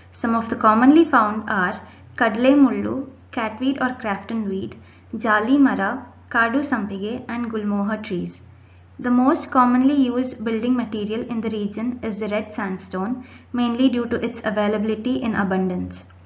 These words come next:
Clay bricks are manufactured in and around the region, and also Shahabad stones are readily available from the neighboring Kalaburgi district.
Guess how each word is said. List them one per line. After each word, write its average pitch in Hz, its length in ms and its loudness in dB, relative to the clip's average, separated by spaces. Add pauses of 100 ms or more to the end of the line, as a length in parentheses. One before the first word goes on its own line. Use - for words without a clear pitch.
(540)
Clay 277 220 8
bricks 320 300 -2
are 294 180 2
manufactured 247 760 0
in 233 280 -6
and 247 160 0
around 208 380 0
the 220 60 -4
region, 196 520 -4 (220)
and 233 140 -2
also 220 640 -2 (200)
Shahabad 262 560 2
stones 208 560 -4
are 240 200 -2
readily 233 420 0
available 214 540 -2
from 233 240 -2
the 226 100 -4
neighboring 220 500 0
Kalaburgi 208 680 -4
district. - 500 -12